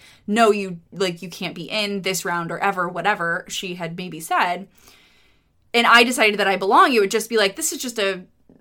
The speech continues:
a, a fact of what's happening, but it doesn't change that I decide that I belong there."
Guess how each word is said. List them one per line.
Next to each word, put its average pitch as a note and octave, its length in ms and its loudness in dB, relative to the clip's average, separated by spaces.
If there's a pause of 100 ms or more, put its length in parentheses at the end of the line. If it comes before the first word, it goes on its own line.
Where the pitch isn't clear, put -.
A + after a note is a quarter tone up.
(140)
a, F3+ 200 0 (120)
a F3+ 100 -4
fact F3 560 -2
of E3+ 640 -2
what's F#3+ 220 -4
happening, F3+ 680 -4
but G3+ 140 -2
it F#3 80 -8
doesn't A#3 240 -2
change A3 760 -4
that F#3+ 200 0
I F#3+ 160 4
decide E3+ 400 -6
that D#3 100 -10
I D#3 100 -10
belong D3+ 420 -10
there." - 300 -20